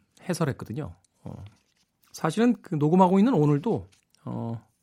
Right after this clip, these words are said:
이세돌과 한돌의 에이아이 대국 중계방송을 하다 왔습니다. 아, 은퇴대국 이 국이었는데요. 졌어요. 네.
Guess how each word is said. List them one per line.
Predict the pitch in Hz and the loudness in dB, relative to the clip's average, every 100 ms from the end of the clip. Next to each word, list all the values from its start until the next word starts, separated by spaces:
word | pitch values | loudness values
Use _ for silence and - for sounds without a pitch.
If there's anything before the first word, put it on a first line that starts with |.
| _ _ _ _ _ | _ _ _ _ _
이세돌과 | 135 165 180 208 185 190 185 | -4 -2 2 2 4 2 2
한돌의 | 208 - 254 269 240 147 - - _ _ - 120 127 190 | -2 -4 0 2 4 2 -2 -18 _ _ -10 -8 -6 -2
에이아이 | 131 147 139 | 2 4 2
대국 | 127 123 110 _ _ _ _ _ | 0 -2 -6 _ _ _ _ _
중계방송을 | 143 139 131 104 98 | 0 2 2 -2 -6
하다 | 95 139 | -6 -10
왔습니다. | 92 - 71 - 92 _ _ | -10 -12 -16 -16 -20 _ _
아, | - - | -12 -6
은퇴대국 | 127 143 131 127 | -2 0 0 -2
이 | 107 131 | -4 -4
국이었는데요. | 151 143 123 95 78 82 87 _ _ _ _ _ _ _ _ _ _ _ _ _ _ - - _ _ - _ _ | -2 -2 -2 -8 -14 -16 -20 _ _ _ _ _ _ _ _ _ _ _ _ _ _ -20 -20 _ _ -20 _ _
졌어요. | - 135 117 104 95 _ _ | -8 -6 -4 -6 -10 _ _
네. | _ | _